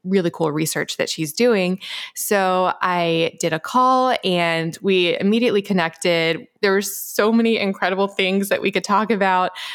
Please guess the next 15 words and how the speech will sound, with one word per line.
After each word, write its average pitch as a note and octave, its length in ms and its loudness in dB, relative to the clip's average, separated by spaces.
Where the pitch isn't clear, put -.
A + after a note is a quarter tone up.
Azure's G3 360 0
doing F#3+ 260 2
all F#3 200 2
of G3 120 0
this G3 140 0
incredible F#3 540 0
work F3 320 2
with D#3+ 260 2
just G3 240 0
different E3+ 300 -2
rhythms G3 400 2
in F#3+ 80 2
the F3 100 0
body E3 800 2
and D3+ 580 0